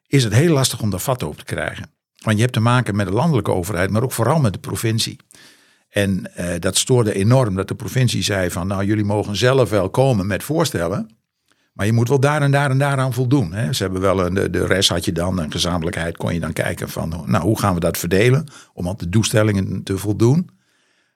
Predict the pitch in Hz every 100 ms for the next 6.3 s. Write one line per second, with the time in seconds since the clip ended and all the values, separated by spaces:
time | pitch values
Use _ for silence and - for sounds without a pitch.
0 | _ 101 104 107 110 - _ _ _ _
1 | 110 127 - _ _ _ 107 135 127 151
2 | 131 123 143 135 110 156 160 123 90 120
3 | 151 131 120 151 135 139 120 143 196 190
4 | 175 165 104 98 113 120 165 196 139 131
5 | 160 165 151 127 78 - - _ - 127
6 | 135 143